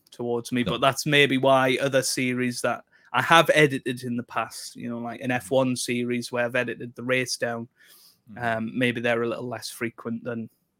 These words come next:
Speaker 1: every day.
Speaker 2: Than the other stuff, yeah. Well, it, it makes sense though, 'cause like, like I say, I've,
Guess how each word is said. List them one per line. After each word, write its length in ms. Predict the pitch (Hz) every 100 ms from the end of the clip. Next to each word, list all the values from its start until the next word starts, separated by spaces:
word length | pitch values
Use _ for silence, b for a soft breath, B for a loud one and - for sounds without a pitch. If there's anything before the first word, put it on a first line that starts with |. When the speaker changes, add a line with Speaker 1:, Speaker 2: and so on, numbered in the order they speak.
| _ -
Speaker 1:
every 240 | 131 -
day. 280 | 113 107 110 _ _ _ _ _ _ _ _ -
Speaker 2:
Than 120 | 101
the 140 | 95
other 120 | 90 85
stuff, 320 | - 92 -
yeah. 200 | 90 90 - _ _ _ -
Well, 120 | 208
it, 100 | 185 -
it 100 | 170
makes 220 | 190 170
sense 240 | 160 147 -
though, 160 | 107
'cause 340 | 104 120 110 -
like, 240 | 110 104 -
like 180 | 120 131
I 40 | 110
say, 240 | - 120
I've, 180 | 101